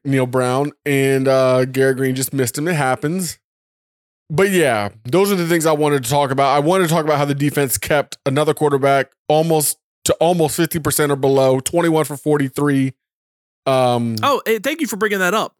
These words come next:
Speaker 2: Once again, the defense is doing their things. Not only did we, uh, on offense, the offensive line hold the ball seven more minutes than, than the opposing team, but on defense, they went six of sixteen on third down, which brings the
Speaker 1: Again.
Speaker 2: total for the year.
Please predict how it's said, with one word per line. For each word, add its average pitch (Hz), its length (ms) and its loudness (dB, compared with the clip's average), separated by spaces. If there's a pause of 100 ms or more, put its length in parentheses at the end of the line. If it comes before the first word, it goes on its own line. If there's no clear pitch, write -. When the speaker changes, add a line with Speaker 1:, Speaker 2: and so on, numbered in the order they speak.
(420)
Speaker 2:
Once 196 200 0
again, 202 200 -2
the 151 80 -10
defense 170 400 -4
is 160 80 -4
doing 147 240 -2
their 143 120 0
things. 135 360 -4
Not 170 120 0
only 220 180 0
did 160 120 -2
we, 170 280 -6 (440)
uh, 143 240 -2 (120)
on 135 160 -2
offense, 151 400 -4
the 131 160 -2
offensive 147 260 -6
line 143 440 -2
hold 147 240 0
the 139 60 -4
ball 135 200 0
seven 135 280 -4
more 135 220 -2
minutes 131 400 -2
than, 131 300 -2
than 131 120 -2
the 127 100 -2
opposing 123 340 -4
team, 123 240 -4 (400)
but 135 100 -2
on 131 220 -2
defense, 147 560 -2
they 147 140 -4
went 151 200 -4
six - 300 -4
of 147 80 -6
sixteen 185 460 -4
on 143 100 -2
third 147 300 -2
down, 131 320 -2 (480)
which 151 260 0
brings 247 320 0
the 127 60 2
Speaker 1:
Again. 120 180 0
Speaker 2:
total 196 580 2 (680)
for 165 120 2
the 262 120 0
year. 143 480 0